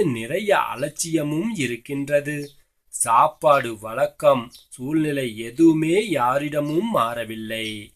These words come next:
இன்னும் அதிக நேரம் வேண்டும். சேவாதாரி குழந்தைகளைத்தான் பாபா நினைவு செய்கின்றார். அவர்கள்தான் பதவியை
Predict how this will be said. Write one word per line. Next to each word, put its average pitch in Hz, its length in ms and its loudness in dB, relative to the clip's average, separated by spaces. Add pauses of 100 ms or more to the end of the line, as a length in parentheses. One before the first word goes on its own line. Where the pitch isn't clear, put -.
(380)
இன்னும் 147 440 2 (120)
அதிக 135 440 -4
நேரம் 156 440 -2
வேண்டும். 151 480 -2 (480)
சேவாதாரி 147 840 2
குழந்தைகளைத்தான் 127 1120 -2
பாபா 123 480 2
நினைவு 151 480 -6
செய்கின்றார். 110 920 -4 (500)
அவர்கள்தான் 143 840 4
பதவியை 147 580 -2